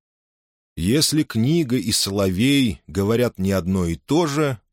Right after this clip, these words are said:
слушай соловья. Суфийская мудрость. Ниему снилась читающая тени. Она напустила на него двойника, и тот переломал ему все кости,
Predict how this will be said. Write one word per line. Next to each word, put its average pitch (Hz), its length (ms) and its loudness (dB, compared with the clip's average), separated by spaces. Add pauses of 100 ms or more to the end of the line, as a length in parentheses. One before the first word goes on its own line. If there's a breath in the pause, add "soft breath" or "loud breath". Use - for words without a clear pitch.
слушай 160 760 -2
соловья. 78 880 -2 (440)
Суфийская 104 880 0
мудрость. 76 920 -2 (1040 soft breath)
Ниему 180 800 2 (160)
снилась 131 540 0
читающая 98 720 0
тени. 87 560 -2 (420)
Она 80 200 -4
напустила 95 580 0
на 95 100 2
него 92 240 2
двойника, 92 800 0 (120)
и 139 80 -2
тот 151 280 -4
переломал 110 540 0
ему 82 240 -4
все 95 240 -2
кости, 82 640 -4